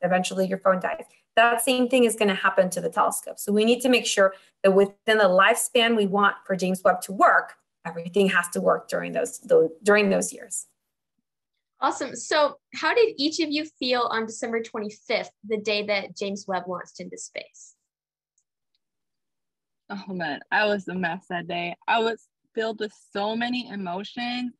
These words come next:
Speaker 3: it ranging from excitement, happiness, I'm scared. Uh, it was so much. I literally, in our time, it was four A M our time here in California when it launched, and it was Christmas Day. So I literally went to my mom and my dad, my sister, like, yelling, like, "It's time, it's time, come to the living room." And they're all half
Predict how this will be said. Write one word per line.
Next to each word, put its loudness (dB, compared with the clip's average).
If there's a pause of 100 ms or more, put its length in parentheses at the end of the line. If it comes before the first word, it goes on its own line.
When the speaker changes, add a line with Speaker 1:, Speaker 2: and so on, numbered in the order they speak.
(140)
Speaker 3:
it -6
ranging -6
from -6 (120)
excitement, -6
happiness, -6 (560)
I'm -4
scared. -2
Uh, -4 (260)
it -2
was 0
so -4
much. -4
I -2
literally, -4 (580)
in -6
our 0
time, -4
it -4
was -8
four -2
A -2
M -8
our -4
time -8
here -8
in -8
California -6
when -2
it -2
launched, -8 (120)
and -2 (100)
it -6
was -4
Christmas -6
Day. -2 (380)
So -4
I -2
literally 2
went -4
to -18
my -4
mom -6
and -6
my -4
dad, 0
my -8
sister, -10
like, -4
yelling, -4
like, -12
"It's -18
time, -2
it's -10
time, -4
come -2
to -4
the -2
living -4
room." 0
And -4
they're 0
all 2
half 0